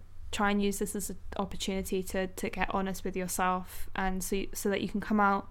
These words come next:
of all of this with, with a heightened level of authenticity. Right? I guess that's the aim.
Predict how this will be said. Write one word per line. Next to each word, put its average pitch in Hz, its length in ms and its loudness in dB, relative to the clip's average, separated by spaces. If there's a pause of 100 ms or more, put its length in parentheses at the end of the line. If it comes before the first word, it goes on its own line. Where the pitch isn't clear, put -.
of 196 180 0
all 196 140 2
of 196 140 -2
this - 500 0 (920)
with, 196 480 4 (760)
with 202 380 6
a 190 440 4 (240)
heightened 190 720 4
level 190 300 2
of 185 220 -2
authenticity. 185 960 -2 (840)
Right? 202 300 2 (600)
I 202 60 2
guess 196 220 0
that's - 200 -6
the 233 120 0
aim. 196 240 -2